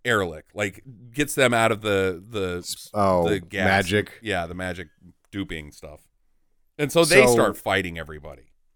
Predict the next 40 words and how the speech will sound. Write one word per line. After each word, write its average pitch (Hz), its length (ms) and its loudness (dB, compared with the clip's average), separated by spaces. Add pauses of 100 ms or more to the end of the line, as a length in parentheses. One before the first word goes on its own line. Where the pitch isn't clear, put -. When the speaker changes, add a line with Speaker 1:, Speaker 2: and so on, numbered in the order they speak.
(320)
Speaker 2:
But 143 300 0
then 185 200 4
he 180 140 4
just 160 280 2
sort 165 260 4
of 139 160 2
floats 170 640 2
around 160 500 4
and 117 140 2
looks 135 760 0
terrible. 98 680 0
Speaker 1:
He 78 160 0
just 190 300 -6
floats 190 320 -2
around 165 320 0
and 143 100 -6
looks 143 340 -2
terrible. 95 680 -4 (220)
Like, 98 260 -4
"Why 120 320 2
am 127 160 2
I 120 160 -2
here?" 117 640 0 (240)
And 127 220 0
then 123 300 2
Speaker 2:
It 110 60 -10 (300)
Speaker 1:
Trajan 160 520 2
is 135 280 -6
like, 123 180 2
or 131 80 0
Tragon 143 520 4
is 120 200 -2
like, 113 360 2
uh, 104 600 0
uh, 98 440 -4 (200)
"Hey, 143 440 0
I 135 260 -4
still 180 300 -2
need 170 200 2
a 147 180 4